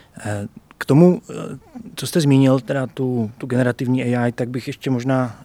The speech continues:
posluchače upozornil na, na třeba autonomní, eh, vozidla a s tím související rizika, která, eh, mohou,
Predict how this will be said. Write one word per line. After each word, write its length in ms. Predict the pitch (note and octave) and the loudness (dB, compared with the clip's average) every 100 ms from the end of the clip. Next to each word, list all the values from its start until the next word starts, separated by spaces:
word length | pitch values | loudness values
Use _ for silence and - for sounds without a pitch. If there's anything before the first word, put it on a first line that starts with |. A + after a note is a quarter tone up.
| - | -16
posluchače 480 | C#3 - B2+ A#2+ C3 | -10 -8 -6 -4 -4
upozornil 580 | A#2+ C3+ B2 B2 B2 A#2+ | -2 -2 0 0 0 -2
na, 480 | A#2+ A#2 A#2 A2+ A2 - - | -2 -4 -4 -8 -10 -18 -16
na 300 | A2 A2 A2 | -12 -12 -12
třeba 220 | - B2+ | -10 -6
autonomní, 640 | B2 A2+ C3+ C3 C3 B2+ A#2+ | -6 0 4 4 4 2 0
eh, 40 | A#2 A2 | -4 -6
vozidla 500 | A2 B2+ C3 B2+ G#2 - - - - - - | -2 0 2 0 -2 -10 -18 -20 -20 -20 -16
a 200 | - B2 | -10 -6
s 100 | A2 | -6
tím 140 | - B2 | -4 -4
související 600 | - B2+ A#2+ B2+ - B2+ | -2 -2 0 -2 0 0
rizika, 420 | A2+ A#2+ - A#2+ | 2 0 0 -2
která, 560 | - B2 A#2+ A#2 A2+ A2 | -4 -4 0 0 -2 -4
eh, 180 | _ A#2 A#2+ A#2+ | _ -10 -8 -8
mohou, 640 | A2 G#2+ G#2 A#2 A#2 A2 | -6 -4 -2 0 0 -2